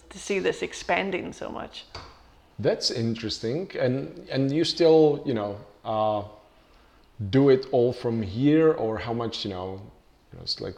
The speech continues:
Speaker 2: there's communication, needs probably personal involvement on the spot, right? So a lot of traveling.
Speaker 1: Lots of traveling, yeah. But I have Skype clients. I have clients I've never met in person, that, but we just work,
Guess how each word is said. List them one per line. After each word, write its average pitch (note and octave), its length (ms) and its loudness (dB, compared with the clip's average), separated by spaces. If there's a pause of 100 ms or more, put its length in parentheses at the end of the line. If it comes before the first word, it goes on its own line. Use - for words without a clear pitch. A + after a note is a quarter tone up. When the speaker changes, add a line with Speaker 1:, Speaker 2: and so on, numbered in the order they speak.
Speaker 2:
there's G#2 300 -4 (280)
communication, A#2+ 960 0 (300)
needs B2 200 2
probably A2+ 680 2 (520)
personal B2 520 4
involvement A#2+ 760 4 (240)
on A#2+ 240 4
the A#2+ 100 4
spot, G2 440 2
right? G#2 240 -2
So A2+ 120 -2
a G#2 220 -2
lot A#2 80 4
of A#2 160 -2
traveling. F2+ 540 -4
Speaker 1:
Lots D#4+ 240 8
of C#4 100 -2
traveling, F3+ 520 0
yeah. F#3 180 0
But F#3 160 10
I B3+ 120 12
have D4 260 6 (600)
Skype - 420 8
clients. D#3+ 600 -4 (160)
I B3+ 100 8
have D4 180 6
clients B3+ 320 2
I've G3+ 140 2
never G3+ 220 2
met G#3 340 0 (200)
in F3+ 160 -8
person, - 480 -8 (640)
that, F3+ 160 0
but F#3 100 0
we G3 160 -2
just F#3 220 -4
work, F3+ 340 -2